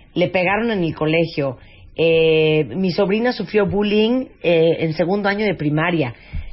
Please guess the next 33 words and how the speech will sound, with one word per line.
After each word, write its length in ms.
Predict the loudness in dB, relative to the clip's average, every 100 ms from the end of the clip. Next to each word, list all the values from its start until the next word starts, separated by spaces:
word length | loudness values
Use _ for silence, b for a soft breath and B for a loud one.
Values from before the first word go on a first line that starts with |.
| -4
La 160 | -2
tuvieron, 540 | 0 2 4 4 2 0
este, 880 | -4 -2 -2 0 2 0 -2 -2 -2
todo 140 | 0 2
el 60 |
día 100 | 4 2
le 80 |
decían 220 | 2 0 -4
que 40 |
estaba 240 | -2 -2 0
gorda. 420 | 0 -2 -4 -10 B B B B 0
Eh, 580 | 4 6 6 4 2 -2 B B
mi 180 | -4 -2
hija 240 | 0 0 2
en 100 | -2
el 120 | 0
colegio 500 | 0 2 0 -2 -2
católico 540 | -4 0 0 0 -2
fue 180 | 0 0
bulleada 640 | 0 0 2 2 0 -2 B B B
y 100 | -2
tienes 260 | 0 0 -2
que 80 |
amenazar 460 | -2 0 -2 -2 -2
a 20 |
los, 140 | 0 0 0 0 -2
a 100 | -2
los 140 | 0 -2
directivos 460 | -2 -4 -4 -6
para 180 | -4 -6
que 120 | -4
hagas 180 | -6 -4
algo. 220 | -4 -4